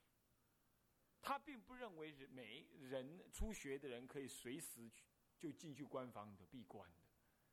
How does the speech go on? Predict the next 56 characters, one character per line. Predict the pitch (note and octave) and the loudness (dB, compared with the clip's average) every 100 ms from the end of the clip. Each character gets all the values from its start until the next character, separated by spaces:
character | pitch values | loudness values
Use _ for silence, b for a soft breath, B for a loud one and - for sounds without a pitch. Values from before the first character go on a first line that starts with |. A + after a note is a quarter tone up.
| B B - - | B B -10 6
他 | F#3 | 6
觉 | D#3+ | 8
得 | D3+ | 2
是 | C#3 E3 | 2 -4
需 | - D#3+ | -2 4
要 | D3 | 4
一 | D3 | 2
些 | B2+ C3+ | -4 -4
准 | C3 A2 F#2 | -4 -6 -2
备 | C3 | -2
工 | A#2 A2 G#2+ | 0 -2 -2
作 | A2 F2+ | -4 -4
的。 | - B B B | -12 B B B
那 | |
我 | C#3+ | 4
们 | C#3+ | 6
来 | C#3 | 2
看 | D#3 | 2
这 | C#3 | -2
个 | B2 | -4
准 | G2 | -6
备 | A#2 | -6
工 | A#2+ A2+ | -4 -4
怎 | |
么 | G2+ | -6
说。 | G2 C3 A#2 A2+ - - B B B B B B - - | -6 0 2 0 -6 -20 B B B B B B -14 -6
这 | C3+ | -2
个 | B2 | -2
以 | A2 | -4
下 | G#2 D#3 | 2 4
这 | C3 B2+ | 4 0
个 | |
第 | A#2+ D#3 D3 | -6 -6 -2
六 | D3+ C3+ | 2 2
页 | C#3 C#3+ | 2 0
这 | B2+ | 0
个 | A#2 G#2+ - - - | -4 -6 -14 -14 2
注 | C4 G3+ | 6 8
后 | F#3 G3 | 8 6
面 | F3+ F3 | 4 0
的 | C#3+ | -2
那 | C#3 | -4
个 | D#3 D3 - - - - - - - - - - - - - | -4 -6 -10 -20 -20 -20 -20 -20 -20 -20 -20 -20 -20 -20 4
大 | E3 D3+ | 6 6
一 | |
点 | C#3 A#2 | 0 -10
的 | A2+ | -12
字， | - C3 | -12 -8
就 | C3+ | -8
是 | |
他 | A2+ B2 | -6 -8
自 | - | -6
己 | B2+ | -10
的 | G2 F#2+ | -10 -10
本 | G#2+ | -10
文。 | - - | -10 -18